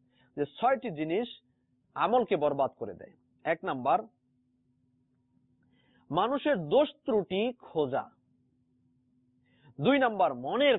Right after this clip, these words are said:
কঠোরতা। তিন নাম্বার, দুনিয়ার ভালোবাসা। চার নাম্বার, লজ্জা স্বল্পতা। পাঁচ নাম্বার, অন্তহীন আশা।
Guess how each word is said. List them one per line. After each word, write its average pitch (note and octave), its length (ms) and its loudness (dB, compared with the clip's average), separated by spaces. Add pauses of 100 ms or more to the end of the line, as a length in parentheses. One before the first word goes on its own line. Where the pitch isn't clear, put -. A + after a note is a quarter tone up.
কঠোরতা। G3 560 0 (760)
তিন G#3+ 160 2
নাম্বার, F3+ 300 0
দুনিয়ার E3 540 -2
ভালোবাসা। C#3+ 560 -2 (1120)
চার G3+ 140 2
নাম্বার, G#3+ 340 -2
লজ্জা F3 420 0
স্বল্পতা। G#3 540 -2 (800)
পাঁচ G#3 280 2
নাম্বার, F#3 340 0 (100)
অন্তহীন B3+ 560 2
আশা। G3+ 400 2